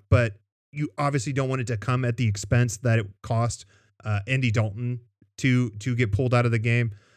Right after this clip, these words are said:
But there's a lot to like with Justin Fields, um, in this offense. Darnell Mooney leading the le-, or leading the team in targets, six catches, sixty-six yards, no touchdowns, but that was obviously given to Allen Robinson, and I believe he had one of his pulled back as well. So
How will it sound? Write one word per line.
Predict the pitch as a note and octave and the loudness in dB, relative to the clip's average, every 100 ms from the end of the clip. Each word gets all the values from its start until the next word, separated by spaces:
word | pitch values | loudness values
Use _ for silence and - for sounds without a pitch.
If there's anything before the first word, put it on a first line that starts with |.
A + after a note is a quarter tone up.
| _ _ | _ _
But | C3 B2+ B2 | -2 -2 0
there's | C#3 C3+ | 0 2
a | C#3+ | 2
lot | C#3+ - | 2 0
to | C3+ | 0
like | B2 G#2 | 2 2
with | A#2 | 2
Justin | G#2 A2 G2+ G#2 | 2 0 0 -2
Fields, | A2+ G#2+ G2+ G2+ - _ | 0 2 2 0 -10 _
um, | A#2 A2 G#2+ | -4 -2 -2
in | A2 A#2 | 0 4
this | A2 G2+ | 4 4
offense. | G#2 G2+ A2 G#2 G2+ | 2 4 4 2 0
Darnell | - A#2+ A#2+ A#2+ | -2 0 2 2
Mooney | A#2 A#2 A#2 A2+ G2+ _ _ | 4 4 4 2 0 _ _
leading | A#2+ C3 C3+ | 0 2 2
the | C3 | 0
le-, | A#2+ B2 B2+ A#2+ | 2 0 0 2
or | A#2 | 2
leading | A2+ C3 C3 | 4 2 2
the | A#2+ | 0
team | G#2 B2 | 0 0
in | A2+ | 0
targets, | G2+ A2+ A#2 G2+ | 2 2 0 0
six | A#2+ - | -4 0
catches, | A2 G#2 G2+ | 0 2 -2
sixty-six | A2 G#2 G#2 A2 G2+ | -2 -4 -2 -2 0
yards, | B2 C3 B2+ - _ _ _ | 2 2 0 -4 _ _ _
no | C#3 C#3+ | 2 4
touchdowns, | C#3+ A#2+ C#3+ C3 B2 | 4 2 2 0 0
but | B2+ A2+ | 2 2
that | B2 A2+ | 0 -2
was | A2+ | -2
obviously | A#2+ A2+ G#2 | 0 0 -2
given | B2 A#2 | -2 -2
to | |
Allen | G#2+ A#2 G#2+ | -2 0 0
Robinson, | A2 A#2 G#2 C3 A#2 | 0 0 -2 -2 -4
and | A2+ | -2
I | A2+ | -2
believe | G#2+ C#3+ C#3 | -2 -2 -2
he | - B2 | 0 0
had | A#2 G#2+ | 2 0
one | A2 A#2+ | 0 0
of | G2+ | 2
his | A2+ | 2
pulled | G2 - A2 | 0 -2 0
back | G2+ G#2+ G#2 | 2 2 4
as | G#2+ | 2
well. | G2+ G#2+ G2+ | 4 6 6
So | G2 - G#2+ G2+ | 4 4 6 6